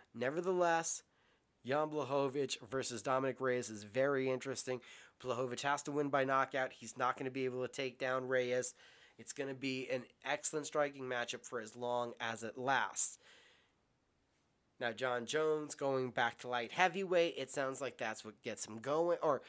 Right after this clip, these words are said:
John Jones moving up to heavyweight, that gets him going. Staying at light heavyweight,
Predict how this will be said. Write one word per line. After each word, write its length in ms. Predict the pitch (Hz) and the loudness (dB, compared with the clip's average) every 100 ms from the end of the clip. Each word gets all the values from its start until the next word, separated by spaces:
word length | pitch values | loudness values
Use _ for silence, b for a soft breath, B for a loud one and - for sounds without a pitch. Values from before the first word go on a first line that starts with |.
| B | B
John 280 | B 180 175 | B 2 2
Jones 260 | 170 165 135 | 2 2 2
moving 320 | 147 139 135 | 2 2 0
up 180 | 139 - | -2 -4
to 100 | 131 | -4
heavyweight, 540 | 117 117 110 98 87 b b - | -4 -4 -6 -10 -16 b b -6
that 280 | 127 131 131 | 0 0 0
gets 240 | 131 - | -4 -4
him 140 | 120 117 | -4 -4
going. 300 | 110 87 78 | -4 -4 -8
Staying 400 | - 170 185 180 | -4 0 2 2
at 180 | 147 147 | 0 -2
light 240 | 139 135 131 | -2 -4 -4
heavyweight, 540 | 139 127 123 127 | -4 -6 -6 -6